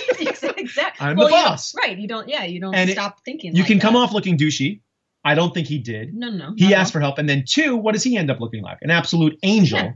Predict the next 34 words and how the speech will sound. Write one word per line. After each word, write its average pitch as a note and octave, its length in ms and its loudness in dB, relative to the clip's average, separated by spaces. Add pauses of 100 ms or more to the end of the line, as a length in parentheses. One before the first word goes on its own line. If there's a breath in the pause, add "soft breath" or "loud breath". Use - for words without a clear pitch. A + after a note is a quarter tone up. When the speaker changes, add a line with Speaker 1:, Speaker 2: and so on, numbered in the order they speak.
(160)
Speaker 2:
a C#3+ 60 4
Speaker 1:
little, C3+ 140 6
Speaker 2:
rock F3+ 260 4
star. F#3 280 -4
Speaker 1:
little D#3+ 220 -8
cherub, E3+ 580 -6 (220)
just - 200 -14
a - 40 -12
little F#3 120 0
Speaker 2:
Unbelievable. D3 560 6
Speaker 1:
channel. C#3+ 140 -2
Speaker 2:
So D3+ 40 6
Speaker 1:
Yeah. F#3 60 8
Speaker 2:
he G3 40 6
helps E3 240 4
out. C#3 260 -4
So, D3+ 100 -2
like, D3+ 220 2 (200 loud breath)
listen, D#3+ 300 -2
I'm D3 180 -2
sure D#3+ 220 0
that C#3 160 0
that C3+ 120 2
happened B2+ 360 0
multiple C3+ 380 0
times A#2+ 360 -4
with A2 200 -6
me A#2+ 380 0
on A#2+ 180 4
both A#2+ 180 4
sides G#2+ 260 0
of G2 60 -6
that G#2 180 0
equation. G#2 440 -4